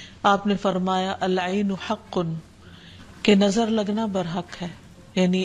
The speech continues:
انسانی نظر کے اندر ایسی ریز ہوتی ہیں، ایسی تاثیر ہوتی ہے جو دوسرے کے اوپر جا کر اثر انداز ہوتی ہے اور اس کو نقصان پہنچا سکتی ہے، لیکن یہ ہوتا ہے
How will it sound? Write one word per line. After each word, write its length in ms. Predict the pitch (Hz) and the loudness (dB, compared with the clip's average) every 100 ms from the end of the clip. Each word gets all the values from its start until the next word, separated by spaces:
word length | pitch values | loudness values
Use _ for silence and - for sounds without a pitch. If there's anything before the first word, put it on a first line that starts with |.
| - | 0
انسانی 640 | 185 175 196 190 208 226 | -2 0 0 0 2 0
نظر 360 | 202 185 202 214 | -2 -2 -2 -4
کے 200 | - 185 | -4 -4
اندر 360 | 180 180 202 220 - - - - - - | -4 -2 -4 -6 -18 -20 -20 -20 -12 0
ایسی 400 | 196 190 220 202 | 2 2 0 2
ریز 340 | 208 226 190 | 2 2 0
ہوتی 360 | 214 170 180 170 | -4 -6 -10 -8
ہیں، 220 | 190 190 - | -8 -8 -4
ایسی 340 | 190 - 214 | -4 -2 -6
تاثیر 540 | - 202 196 - 269 | 0 0 0 0 0
ہوتی 400 | 240 190 - 180 | 0 -4 -4 -8
ہے 140 | 180 180 - - - - - - | -6 -8 -12 -20 -20 -20 -18 -2
جو 320 | 196 190 185 | 4 4 4
دوسرے 460 | 160 202 190 220 214 | 0 0 0 -2 -2
کے 140 | 202 | -2
اوپر 240 | 185 - 185 | -4 -4 -6
جا 200 | 180 170 | -2 -2
کر 180 | 170 196 196 - | -2 -6 -6 -4
اثر 260 | 175 185 | -4 -2
انداز 480 | 180 170 175 185 190 | -2 -2 0 0 -2
ہوتی 340 | 196 - 202 | -6 -6 -8
ہے 100 | 208 240 - - - - | -6 -10 -16 -20 -20 -6
اور 240 | 196 185 180 | 0 2 2
اس 260 | 180 - | -2 -4
کو 220 | - 190 180 - | -4 -4 -4 -4
نقصان 440 | 185 180 - 175 175 - | -4 -4 -2 0 -2 -2
پہنچا 360 | 180 - 170 | -4 0 0
سکتی 480 | 170 - 170 - 170 | 0 -4 -6 -6 -4
ہے، 120 | 180 - - - - - - | -6 -10 -16 -20 -20 -4 4
لیکن 340 | 202 220 202 | 4 4 2
یہ 160 | 196 190 | 2 0
ہوتا 460 | 190 190 226 226 | -2 -2 -2 -2
ہے 120 | 226 | -4